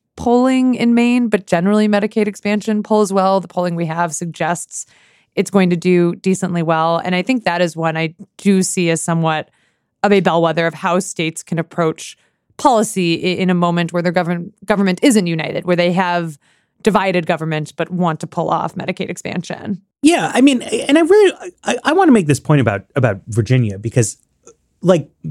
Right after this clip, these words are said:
Speaker 2: ninety, ninety-five percent of the coverage that I've read has been Virginia coverage, and ninety-five percent of that coverage has been about electioneering tactics.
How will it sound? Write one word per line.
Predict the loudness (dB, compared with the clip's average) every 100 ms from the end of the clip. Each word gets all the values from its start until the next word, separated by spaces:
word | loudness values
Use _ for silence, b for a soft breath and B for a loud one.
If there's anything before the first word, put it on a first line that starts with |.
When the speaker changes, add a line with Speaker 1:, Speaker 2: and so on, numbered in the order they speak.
| -2
Speaker 2:
ninety, | 4 6 6 4 4 6
ninety-five | 6 6 4 2 2 0 -4 -4
percent | -6 -4 -6 -8
of | -14
the | -16
coverage | -8 -6 0 0 0 -2
that | -2 0
I've | 0 0
read | 0 -2
has | -4 -6
been | -4 -4 -6 -10
Virginia | -10 -8 -8 -4
coverage, | -4 0 0 0 -4 B B B
and | 2
ninety-five | 4 4 4 0
percent | 0 0 0
of | -4 -12 -8
that | -8 -10 -4
coverage | 0 4 4 4 0
has | -2 -2
been | 0 0
about | 0 -6 -8 -14 _
electioneering | -4 -4 -6 -10 -6 -2 0 -2
tactics. | -2 -6 -6 -6 -6 -8